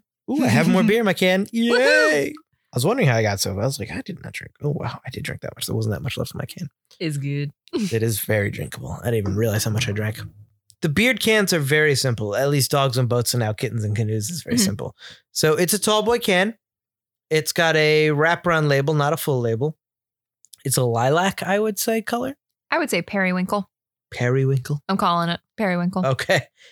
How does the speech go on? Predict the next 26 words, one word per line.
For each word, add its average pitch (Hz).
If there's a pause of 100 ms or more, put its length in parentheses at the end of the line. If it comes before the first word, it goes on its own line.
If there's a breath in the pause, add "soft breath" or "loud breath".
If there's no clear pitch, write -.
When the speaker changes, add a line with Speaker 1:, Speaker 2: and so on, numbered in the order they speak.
(220 soft breath)
Speaker 1:
It's 156
got 208
a 180
periwinkle 196
color. 165 (540)
It's 185
more 160
or 330
less 277 (160)
blank. 165
It's 127
very 143
much 190
just 160
the 135
color. 127 (360 soft breath)
On 151
the 156
left 160
side 170
in 147
very 143
small 190
font, 151
it 151
says, 135